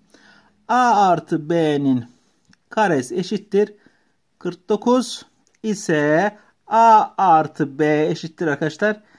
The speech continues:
yedi. Ve arkadaşlar veya eksi yedidir arkadaşlar. Unutmayalım.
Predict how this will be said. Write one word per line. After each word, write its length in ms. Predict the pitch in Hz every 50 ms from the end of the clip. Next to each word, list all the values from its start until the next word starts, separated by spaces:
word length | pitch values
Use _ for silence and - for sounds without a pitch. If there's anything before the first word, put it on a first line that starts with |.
| _ _ _ _
yedi. 540 | - 156 175 185 180 170 180 - 113 - - _ _ _ _ _ _ _ _ _ _ _ -
Ve 760 | 151 151 151 151 156 156 175 202 208 214 220 233 262 285 240 - _ _ _ _ _ _ _ -
arkadaşlar 800 | - 165 160 - 170 151 151 143 - - 170 175 202 233 - - _ _ _ _ _ _ _ _ _ _ _ _ _ _ _ _ _ -
veya 1120 | 156 160 190 190 180 165 139 123 120 123 135 143 156 180 190 202 226 254 269 233 - _ _ _ _ _ _ _ _ _ _ _ _ _ _
eksi 340 | - 127 120 120 - - 214
yedidir 400 | 214 226 240 226 240 214 202 190
arkadaşlar. 480 | 185 165 156 - 151 135 - - 131 113
Unutmayalım. 720 | - 175 175 196 190 - 202 196 185 185 190 170 160 -